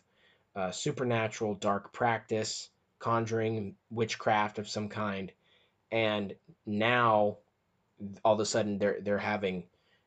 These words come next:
uh, alien visitors and things like that. So it's very interesting. It's very interesting to see, because now that these things have been declassified, we'll have to stay,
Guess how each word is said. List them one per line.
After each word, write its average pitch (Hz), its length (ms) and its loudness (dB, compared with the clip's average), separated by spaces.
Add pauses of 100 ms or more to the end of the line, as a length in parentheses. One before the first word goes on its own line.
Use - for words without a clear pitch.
(200)
uh, 98 180 2
alien 104 400 2
visitors 101 440 -2
and 98 100 -6
things 95 200 -2
like 82 180 -4
that. 95 240 -6 (520)
So 113 440 6 (1500)
it's 113 180 -2
very 131 300 6
interesting. - 560 -2
It's 98 120 -6
very 123 260 2
interesting 135 460 -2
to 104 60 0
see, 127 340 2
because 107 360 -2
now 123 280 4
that 143 220 0
these 117 260 -2
things 123 220 0
have 110 120 -2
been 110 180 -2
declassified, 107 920 -2 (260)
we'll 107 160 -8
have 139 280 2
to 190 80 2
stay, 151 420 0